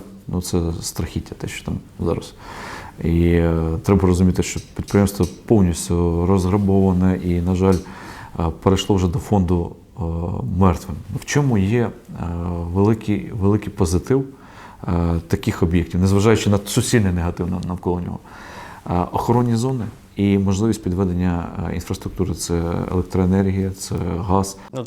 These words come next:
Speaker 2: тобто це площадка під будівництво?
Speaker 1: Це браунфілд, який можна використати під, е, нове життя нового заводу.
Speaker 2: Мгм.
Speaker 1: Точно. От, от так ми розглядаємо. Таких об'єктів у нас, на жаль,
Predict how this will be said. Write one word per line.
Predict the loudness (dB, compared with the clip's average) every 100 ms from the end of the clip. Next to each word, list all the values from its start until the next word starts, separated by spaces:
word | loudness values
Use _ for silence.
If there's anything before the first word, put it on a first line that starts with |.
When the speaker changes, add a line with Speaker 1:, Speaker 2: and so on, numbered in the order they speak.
| -4
Speaker 2:
тобто | -2 0 -2
це | -2 -2
площадка | -4 -6 -6 -4 -6 -2 -4
під | -4 -8
будівництво? | -2 -2 0 -2 -6 -8 -10 0
Speaker 1:
Це | 4
браунфілд, | 6 6 4 2 0
який | -2 0
можна | 2 2
використати | 2 0 -6 -6
під, | -2 -2 0
е, | 2
нове | 2 2 4 4
життя | 2 0 0
нового | 2 2
заводу. | 2 2 0 -4 -10
Speaker 2:
Мгм. | -12 -12 2
Speaker 1:
Точно. | 2 2 -6 -6
От, | 0
от | 0 0 -6
так | -2 0 2
ми | 2 2 -2
розглядаємо. | -2 0 -2
Таких | -4 -8 0
об'єктів | 2 2 0 -4
у |
нас, | -4 -2
на |
жаль, | 0